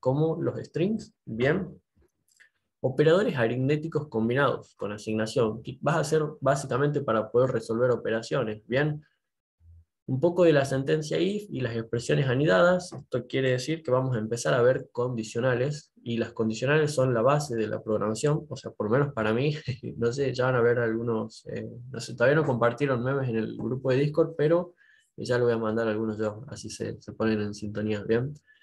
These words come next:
Vamos a ver esto de los condicionales y algunas expresiones anidadas, utilizando otros operadores lógicos. Eh, algo de ciclos y bucles, cuando queremos hacer, eh,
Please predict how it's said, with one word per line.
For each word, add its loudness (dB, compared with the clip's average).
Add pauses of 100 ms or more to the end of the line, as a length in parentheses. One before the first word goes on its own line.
(180)
Vamos 4
a 6
ver 8
esto 2
de 6
los 0
condicionales 0
y -2
algunas -2
expresiones -4
anidadas, 2
utilizando -4
otros -2
operadores 2
lógicos. -2 (720)
Eh, 4
algo 2
de 4
ciclos -2
y 2
bucles, -2
cuando -4
queremos 0
hacer, -4
eh, -4